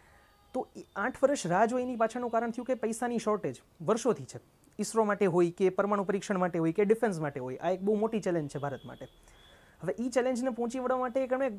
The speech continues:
બહુ સ્વદેશીની વાત કરેલી હતી આ બુકમાં ઉલ્લેખ કરેલો છે વૈજ્ઞાનિકે, કે ઈ વર્ષના એક ડેટા આપેલો છે કે લગભગ નવસો કરોડ રૂપિયાનું,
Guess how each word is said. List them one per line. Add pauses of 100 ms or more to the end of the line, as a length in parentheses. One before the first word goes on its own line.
બહુ
સ્વદેશીની
વાત
કરેલી
હતી (140)
આ
બુકમાં
ઉલ્લેખ
કરેલો
છે
વૈજ્ઞાનિકે, (840)
કે (120)
ઈ
વર્ષના
એક
ડેટા
આપેલો
છે (300)
કે
લગભગ
નવસો
કરોડ
રૂપિયાનું,